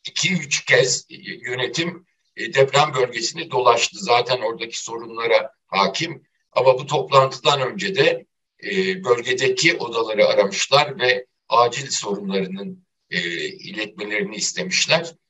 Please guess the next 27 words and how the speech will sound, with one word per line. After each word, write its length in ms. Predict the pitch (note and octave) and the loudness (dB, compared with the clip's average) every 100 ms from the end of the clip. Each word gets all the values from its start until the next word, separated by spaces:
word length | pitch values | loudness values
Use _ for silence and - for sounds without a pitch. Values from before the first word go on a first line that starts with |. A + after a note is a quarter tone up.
| _ - | _ -12
E, 240 | G#2+ G2 | -8 -6
önemli 540 | - B2 C#3+ C#3+ D#3+ | -4 0 0 0 -4
bir 320 | C3+ C3+ - B2+ | -4 -8 -8 -6
listeyle 480 | A#2+ - A#2 G2 | -6 -2 -2 0
gelmişler. 640 | F#2+ F#2 F#2 - F2+ F#2+ - | 2 0 0 -4 -2 -4 -4
Tarımda 460 | A#2+ C3+ D3+ D3+ | -4 -4 -2 0
şikayet 520 | C3 - B2+ A#2+ A#2+ - | 0 -2 0 2 0 0
çok 300 | C3 B2+ C#3 | 0 0 -6
büyük. 280 | C3+ C3 - _ _ _ _ _ - | -10 -12 -20 _ _ _ _ _ -8
E, 360 | C3+ G2 G2 G3 | -4 0 4 4
hem 220 | D3 C#3+ | 4 4
hayvancılıkta 1040 | C3 B2 A#2+ A2+ A#2 A#2 - C3+ C3+ - _ _ - | 4 6 4 2 -8 -12 2 4 4 2 _ _ -2
hem 220 | C3 C3+ | -2 -2
tarım 320 | B2 A#2+ A2 | -6 -6 -6
üretiminde. 840 | G2+ F#3+ F#3+ F#3+ F#3+ G3 C3 - - _ _ _ - | 4 4 4 -6 -8 2 2 2 -4 _ _ _ -4
E, 140 | G#2+ | 0
artık 460 | A#2 C3 C3 - - | 4 4 4 -2 -4
krediyle 640 | C3 C#3 C3 D3+ C3+ C#3 | 0 2 0 -6 0 0
falan 360 | B2+ C#3 D3 C3 | 2 2 2 -2
bu 80 | A#2+ | -10
işin 260 | B2 C#3+ C#3 | -6 -6 -4
olmayacağını 760 | C3+ D3 C#3+ A#2+ G2+ F#2 F2+ | -4 -4 -4 -6 -2 -2 -2
söylüyorlar, 720 | - F#2+ F2+ F#2 F#2+ A#2+ C3 - _ _ _ F#2+ | -6 -8 -6 0 4 4 0 -8 _ _ _ -14
e, 140 | G2 | -2
bölgedeki 540 | G#2+ F#2+ F#2+ G2 F#2+ | -2 0 -2 -2 -2
odalar 480 | - - - B2 C3+ | -4 -2 2 2 4
ve, 320 | B2+ B2 F#2+ | 4 4 2